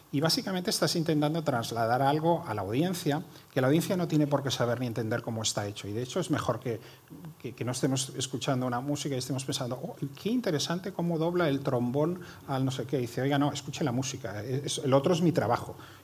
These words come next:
Yo lo que quiero es, eh, evocar en usted una idea, una emoción, una experiencia. Y luego, evidentemente, hay un mecanismo de construcción para que eso suceda. Yo veo el lenguaje así, a mí me gusta el lenguar-, pensar en el lenguaje de ese modo, con lo cual no, no, no, no hay accidentes fortuitos.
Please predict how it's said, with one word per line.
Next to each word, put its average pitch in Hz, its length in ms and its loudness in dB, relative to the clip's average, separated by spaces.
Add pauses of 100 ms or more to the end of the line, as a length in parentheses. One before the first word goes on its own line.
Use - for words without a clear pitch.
Yo 113 100 0
lo 117 80 0
que 123 100 -2
quiero 131 200 0
es, - 120 0
eh, 127 240 0
evocar 117 360 -2
en 127 100 -2
usted 120 240 -4
una 117 140 -2
idea, 131 260 2
una 123 140 0
emoción, 120 440 -2
una 120 140 -2
experiencia. 123 760 -2 (260)
Y 117 80 -4
luego, 117 220 4
evidentemente, 117 560 0
hay 123 140 4
un 120 80 0
mecanismo 120 440 -2
de 123 60 0
construcción 120 540 -4
para 117 180 -2
que 120 80 -6
eso - 160 -6
suceda. 107 480 -8 (600)
Yo 175 260 4
veo 240 160 4
el 165 60 4
lenguaje 139 380 4
así, 120 260 -2
a 107 60 -4
mí 117 60 -6
me 123 60 -4
gusta 143 240 -4
el 143 60 0
lenguar-, 135 300 0 (260)
pensar 135 240 -2
en 127 60 0
el 123 40 -2
lenguaje 135 320 0
de 135 80 2
ese 131 180 -2
modo, 170 340 2 (360)
con 135 120 4
lo 139 120 4
cual 175 360 8
no, 165 180 6
no, 160 260 0
no, 165 220 0
no 165 140 2
hay 165 100 4
accidentes 143 540 2
fortuitos. 151 720 -2